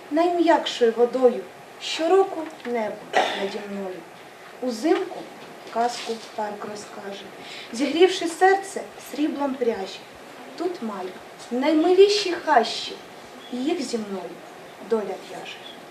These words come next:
Закохуюсь я щохвилини в коханні сотні раз місцини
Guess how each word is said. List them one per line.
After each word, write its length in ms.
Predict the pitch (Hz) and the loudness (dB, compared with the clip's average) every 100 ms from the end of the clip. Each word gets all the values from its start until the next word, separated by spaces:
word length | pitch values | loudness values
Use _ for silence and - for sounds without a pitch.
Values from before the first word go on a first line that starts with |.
| - - - - | -18 -18 -16 -12
Закохуюсь 840 | 240 285 294 370 381 277 233 226 190 | -4 -2 4 6 6 4 0 0 -2
я 140 | 220 - | -2 -2
щохвилини 880 | - - 330 330 311 330 330 302 226 170 - - - | -4 -2 0 0 0 2 4 4 2 -4 -10 -16 -8
в 40 | - | 2
коханні 520 | 339 - 381 370 339 | 2 6 6 8 6
сотні 640 | 330 - 415 415 381 370 | 2 4 4 6 4 6
раз 320 | 349 302 - 269 | 8 6 4 -6
місцини 680 | 277 - - 277 254 208 | -6 -8 -8 2 2 2